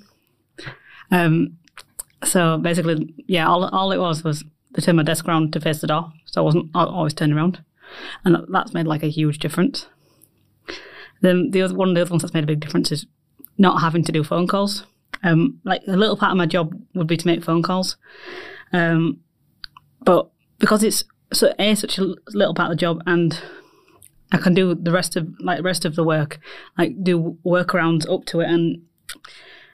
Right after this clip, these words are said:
all of, like, the people that need to know about that know about it, and basically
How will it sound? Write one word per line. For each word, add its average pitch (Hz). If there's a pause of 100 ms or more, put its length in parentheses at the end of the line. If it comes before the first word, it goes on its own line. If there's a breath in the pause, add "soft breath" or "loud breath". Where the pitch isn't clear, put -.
(200 loud breath)
all 214
of, 208 (120)
like, 175
the 135
people 151
that 151
need 143
to 151
know 147
about 147 (100)
that 165 (240)
know 156
about 147
it, - (300 loud breath)
and 156 (1500 loud breath)
basically 160